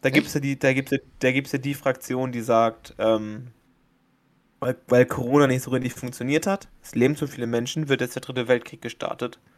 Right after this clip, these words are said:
Speaker 1: mit Russland und
Speaker 2: Ah.
Speaker 1: Ukraine,
Speaker 2: Mhm.
Speaker 1: damit, damit richtig schön, richtig schön getötet werden kann.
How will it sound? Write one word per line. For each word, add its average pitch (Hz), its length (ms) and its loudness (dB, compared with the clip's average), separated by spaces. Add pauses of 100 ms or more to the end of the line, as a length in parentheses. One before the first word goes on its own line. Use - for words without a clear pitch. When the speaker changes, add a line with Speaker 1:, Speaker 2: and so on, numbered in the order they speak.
(340)
Speaker 1:
mit 120 140 -6
Russland 123 280 -4
und 120 80 -8
Speaker 2:
Ah. 127 40 -8
Speaker 1:
Ukraine, 131 420 -4 (320)
Speaker 2:
Mhm. 117 300 -14 (200)
Speaker 1:
damit, 107 340 -6 (120)
damit 123 240 -4
richtig 123 200 -2
schön, 113 280 -6 (280)
richtig 120 240 0
schön 117 220 -4
getötet 120 400 -4
werden 117 220 0
kann. 143 260 -6